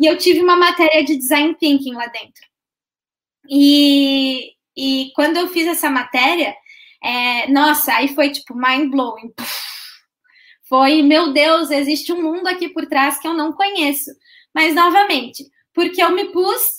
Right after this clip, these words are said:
em, num lugar antes em desconforto, que foi fazer um M-, um M B A. Tá, beleza, Mirella, mas isso agradeço o privilégio de conseguir fazer, mas isso é o caminho que todo mundo faz. É, o caminho que todo mundo faz.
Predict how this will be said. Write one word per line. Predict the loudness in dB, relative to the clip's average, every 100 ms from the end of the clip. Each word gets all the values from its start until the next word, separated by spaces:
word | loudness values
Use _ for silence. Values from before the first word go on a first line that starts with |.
| -14 -20 _
em, | 0 2
num | 2 0
lugar | 0 2 2 2 2
antes | 0 0 -4 -10 -12 -10 -2
em | 0
desconforto, | 0 -2 -2 -2 0 0 0 -2 -10
que | -8 -8
foi | -2 -2 -2 -4
fazer | -4 -4 -4 -4 -4 -6 _ _ _
um | 2 4
M-, | 4 2 0
um | 0 0
M | 2 0 -2
B | -4
A. | -2 -4 -4 -2
Tá, | 0 0
beleza, | -4 -6 -8 -10
Mirella, | -12 -10 -10 -10 -14
mas | -14
isso | -12 -8 -4 -2 -2 -6 _ _ _ -20 _ _ _ _ _ -10
agradeço | -4 0 0 2 0 0
o |
privilégio | 0 2 4 4 2 0
de | -2
conseguir | -2 -2 -2 -4 -4
fazer, | -6 -4 -4
mas | -2 -2
isso | -2 0
é | 0
o |
caminho | 0 -4 -8
que | -8
todo | -6 -6 -6
mundo | -6
faz. | -2 -2 -2 -10 _ -2
É, | 0 0
o |
caminho | 0 0 0
que | 0
todo | -2 -2
mundo | -8 -6
faz. | -4 -4